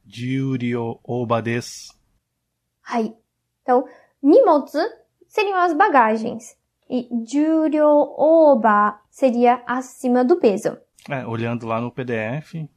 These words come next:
Speaker 1: vendo a frase quebradinha, já dá pra entender. É importante lembrar essa palavra, né? Juryo, que pode ser muito diferente pra algumas pessoas, não é tão comum, mas se falar essa palavrinha, você já vai saber que tá se referindo ao peso, né? Acho que dá pra
Speaker 2: Isso.
Speaker 1: entender um pouquinho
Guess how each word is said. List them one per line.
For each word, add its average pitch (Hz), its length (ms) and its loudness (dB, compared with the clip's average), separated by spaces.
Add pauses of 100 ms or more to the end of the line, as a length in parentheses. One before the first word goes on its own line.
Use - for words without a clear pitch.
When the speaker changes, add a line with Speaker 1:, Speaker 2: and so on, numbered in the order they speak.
(180)
Speaker 1:
vendo 113 180 -8
a 107 60 -8
frase 107 400 -8
quebradinha, 110 720 -10
já 131 100 -12
dá 120 140 -10
pra 131 260 -14 (240)
entender. 113 680 -8
É 127 120 -8
importante 139 680 -8
lembrar 165 320 -4
essa 180 180 -10
palavra, 143 420 -6
né? 123 240 -10
Juryo, 123 640 -8 (140)
que - 80 -18
pode - 240 -10
ser 123 80 -12
muito 113 400 -8
diferente 104 480 -14
pra - 160 -14
algumas 101 380 -12
pessoas, 131 360 -12
não 120 120 -6
é - 20 -8
tão 113 160 -8
comum, 135 380 -6 (180)
mas 98 240 -14
se - 140 -12
falar 98 260 -14
essa 113 160 -16
palavrinha, 101 420 -12
você 113 160 -14
já 110 140 -12
vai 101 240 -12
saber 135 380 -14
que - 180 -16
tá 131 400 -12 (260)
se - 160 -12
referindo 120 380 -8
ao 147 100 -8
peso, 120 400 -8
né? 117 200 -12 (260)
Acho 139 160 -8
que - 80 -6
dá 240 80 2
pra 220 140 -4
Speaker 2:
Isso. 180 60 -4
Speaker 1:
entender 175 180 -6
um 175 40 -6
pouquinho 175 380 -4